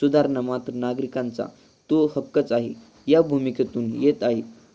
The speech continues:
अशा प्रकारच्या दृष्टिकोना-, कोनामुळे शासन व नागरिक यांच्या संबंधात कोणते बदल होतील असे तुम्हाला वाटते? यानंतर डायरेक्ट पुढचा मुद्दा घेऊया, सामाजिक न्याय व समता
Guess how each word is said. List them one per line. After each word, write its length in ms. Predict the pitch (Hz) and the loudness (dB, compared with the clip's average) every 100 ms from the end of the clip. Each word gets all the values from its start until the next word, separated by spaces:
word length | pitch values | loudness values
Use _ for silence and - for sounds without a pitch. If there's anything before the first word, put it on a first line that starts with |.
| _ _ | _ _
अशा 240 | 135 151 196 | -8 0 0
प्रकारच्या 500 | 151 143 131 123 131 | 2 0 0 0 0
दृष्टिकोना-, 640 | 139 139 143 131 123 120 117 - | 0 -2 -4 -4 -4 -6 -8 -4
कोनामुळे 500 | 139 151 147 120 120 | -2 0 0 0 0
शासन 460 | - 131 - 151 | 0 -2 0 -2
व 160 | 131 120 - - _ | 0 -4 -8 -20 _
नागरिक 440 | 131 131 135 123 135 | -2 2 2 0 -2
यांच्या 300 | 131 139 143 | -4 -4 -6
संबंधात 680 | - 139 143 143 131 123 117 - _ _ _ _ - | -4 -4 -2 -2 -4 -8 -10 -16 _ _ _ _ 0
कोणते 300 | 151 151 180 | 0 4 4
बदल 280 | 151 143 135 | 4 2 2
होतील 380 | 135 131 165 | 0 0 -2
असे 200 | 160 135 | -2 -2
तुम्हाला 280 | 131 131 131 | -4 -4 0
वाटते? 400 | 139 139 - - - _ - - - _ _ - _ _ _ - - _ - - - - - | 0 -2 -8 -16 -16 _ -20 -20 -20 _ _ -20 _ _ _ -20 -20 _ -20 -20 -20 -20 -6
यानंतर 420 | 120 123 127 131 | -4 -2 -4 -2
डायरेक्ट 280 | 127 127 131 | 0 0 0
पुढचा 300 | 139 139 135 | -2 -4 -4
मुद्दा 260 | 131 127 131 | -6 -2 -2
घेऊया, 240 | 127 123 139 _ _ _ _ _ _ _ _ - - - - - | -2 -4 -8 _ _ _ _ _ _ _ _ -20 -20 -20 -20 -6
सामाजिक 380 | 147 147 156 156 | -2 0 2 0
न्याय 220 | 147 135 | 0 0
व 120 | 131 143 | 0 -2
समता 400 | 151 131 120 | -4 -8 -8